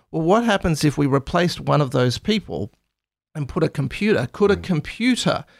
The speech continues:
Speaker 1: uh, sort of
Speaker 2: Yes.
Speaker 1: pretend to be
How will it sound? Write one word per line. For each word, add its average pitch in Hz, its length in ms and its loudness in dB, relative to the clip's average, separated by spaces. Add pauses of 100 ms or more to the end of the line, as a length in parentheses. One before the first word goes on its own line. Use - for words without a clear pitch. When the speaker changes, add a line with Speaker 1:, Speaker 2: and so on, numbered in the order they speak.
(340)
Speaker 1:
uh, 117 220 0 (420)
sort - 240 0
of - 60 -20 (220)
Speaker 2:
Yes. 90 320 -14
Speaker 1:
pretend 208 480 2
to 180 100 2
be 139 420 2